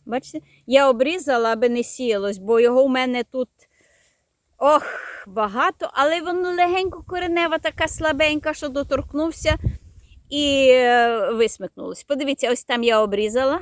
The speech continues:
бачите? Обрізала отаке велике. А воно, дивіться, я ж не до кінця, бачите? Ось знову. А отут, от,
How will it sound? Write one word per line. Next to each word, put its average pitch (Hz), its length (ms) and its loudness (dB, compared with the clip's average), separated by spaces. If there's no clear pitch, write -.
бачите? 269 360 -6
Обрізала 285 680 2
отаке 254 420 -2
велике. 220 500 0
А 302 180 4
воно, 339 280 0
дивіться, 294 400 0
я 247 200 2
ж 247 80 -6
не 247 100 -4
до 233 140 2
кінця, 254 420 -4
бачите? 269 420 -6
Ось 269 240 4
знову. 202 360 -2
А 277 220 6
отут, 311 380 0
от, 269 120 -2